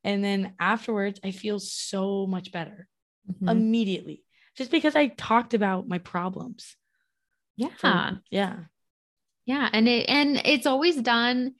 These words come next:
Speaker 2: I feel like we're in a promo for therapy right now,
Speaker 1: I know,
Speaker 2: but
Speaker 1: we really are. <laughs>
Speaker 2: I mean, it's fabulous. It, you know, I think what I love most about it is it's not,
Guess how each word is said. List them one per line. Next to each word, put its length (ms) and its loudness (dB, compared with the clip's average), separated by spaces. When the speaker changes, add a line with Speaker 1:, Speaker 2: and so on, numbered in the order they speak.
Speaker 2:
I 80 -6
feel 160 -4
like 160 0
we're 100 4
in 80 6
a 60 2
promo 420 -4
for 140 -10
therapy 420 -4
right 160 -4
now, 260 -6
Speaker 1:
I 100 2
know, 120 2
Speaker 2:
but 20 -2
Speaker 1:
we 140 -4
really 220 2
are. 140 -2
<laughs> 280 -6
Speaker 2:
I 160 4
mean, 680 4
it's 280 -2
fabulous. 600 -2
It, 480 4
you 160 4
know, 180 8
I 220 4
think 540 0
what 220 0
I 100 4
love 280 2
most 280 -4
about 260 0
it 200 2
is 240 0
it's 240 -6
not, 400 2